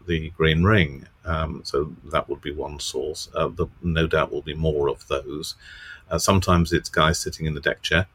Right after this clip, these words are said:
<laughs> just watching it go by. I mean, that's an old-fashioned data collection method, but it's, it's extremely, uh, valid and important.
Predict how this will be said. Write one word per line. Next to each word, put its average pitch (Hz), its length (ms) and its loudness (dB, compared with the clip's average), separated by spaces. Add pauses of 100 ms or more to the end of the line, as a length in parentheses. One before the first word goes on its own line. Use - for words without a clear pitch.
(160)
<laughs> - 260 -6
just - 280 0
watching 101 340 4
it - 60 -8
go 85 200 4
by. 90 320 4
I 92 80 0
mean, 87 140 2
that's 82 220 2
an 82 80 0
old-fashioned 85 540 2 (360)
data 92 240 6
collection 87 400 2
method, 85 320 0
but 80 120 0
it's, 65 240 -4
it's 82 260 -2
extremely, 80 760 -2
uh, 67 140 0
valid 87 400 2
and 78 120 -2
important. 85 580 2